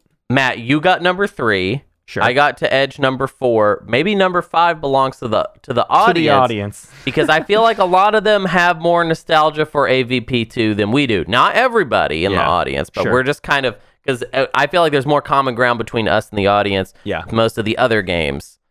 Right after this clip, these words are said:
Speaker 2: Yeah,
Speaker 1: I
Speaker 2: I,
Speaker 1: just wanna
Speaker 2: I,
Speaker 1: give them something.
Speaker 2: I think that's fair. I think Bangai-O, then Aliens versus Predator two, then Super Monkey Ball, and now we're running into stuff. So I, I, we have, this is supposed to be a Max Payne episode, and we haven't even been talking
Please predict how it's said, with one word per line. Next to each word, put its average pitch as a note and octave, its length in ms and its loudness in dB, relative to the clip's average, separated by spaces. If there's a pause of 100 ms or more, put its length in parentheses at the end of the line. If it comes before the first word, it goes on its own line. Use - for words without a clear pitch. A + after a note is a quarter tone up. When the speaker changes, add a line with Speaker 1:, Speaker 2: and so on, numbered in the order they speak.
Speaker 2:
Yeah, D#2+ 280 -12
Speaker 1:
I A#2+ 80 2
Speaker 2:
I, - 40 2
Speaker 1:
just A#2+ 120 -2
wanna D#3 100 2
Speaker 2:
I, D3 60 -4
Speaker 1:
give G#2+ 140 0
them G2 140 0
something. D2 480 -6
Speaker 2:
I D3+ 120 4
think C#3 160 -4
that's G2+ 160 -6
fair. F#2+ 160 -2
I G#2 40 -2
think A#2 200 -6
Bangai-O, A2+ 560 0
then G#2 320 -6
Aliens C3 240 -4
versus C3+ 180 -6
Predator C#3 300 -2
two, G#2 240 -6
then B2+ 180 0
Super G3+ 220 -4
Monkey B2+ 260 -2
Ball, A2+ 380 2 (180)
and A#2 160 -4
now F#3+ 260 4
we're F#3 140 4
running C#3+ 300 2
into C3+ 100 -6
stuff. - 240 -2 (220)
So F#3+ 280 0
I, - 160 0
I, D#3 200 2
we F3+ 160 2
have, A3 180 2 (260)
this F#3+ 140 -2
is G#3 80 -10
supposed A#3+ 140 0
to C4 40 -8
be A#3 60 0
a D#3+ 80 2
Max D3+ 260 -2
Payne G3+ 320 0
episode, C#3 380 0
and C3 80 -2
we C3 80 0
haven't D3+ 140 2
even D3 80 -2
been A#2+ 100 -4
talking C3 400 -2